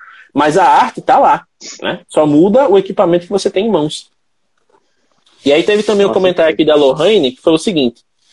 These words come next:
Speaker 1: "O conteúdo de vocês me ajudou muito a começar na fotografia. Gostaria de agradecer muito ao Fernando Nama-, Fernando Navarro, que me deu quase tudo que sei de conhecimento,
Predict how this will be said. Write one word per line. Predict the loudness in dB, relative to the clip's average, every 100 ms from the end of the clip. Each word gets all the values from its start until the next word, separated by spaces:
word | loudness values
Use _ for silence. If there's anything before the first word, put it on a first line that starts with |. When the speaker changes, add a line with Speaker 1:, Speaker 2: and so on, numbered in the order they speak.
| -20 -20 _
Speaker 1:
"O | -6 -2
conteúdo | 0 2 2 2
de | 2
vocês | 0 0 0 0
me | 0
ajudou | 0 0 2
muito | 2 0
a | -2
começar | -2 -2 -2
na | -2
fotografia. | -2 -2 -2 -2 -2 0 0 -2 _ _ _
Gostaria | -2 0 2 2
de |
agradecer | 2 2 0 0 0
muito | 0 0
ao | -2
Fernando | -2 -4 -2 -2
Nama-, | 0 -2 -2 -4 -8 _ -6
Fernando | -4 0 0
Navarro, | 0 -2 -2 -2 -2 -4 -10 -20 _
que | -2
me | 0 2
deu | 0
quase | 0 -4 -4
tudo | -4 -4
que | -4
sei | -2
de | -2
conhecimento, | -2 -2 -2 -4 -2 -4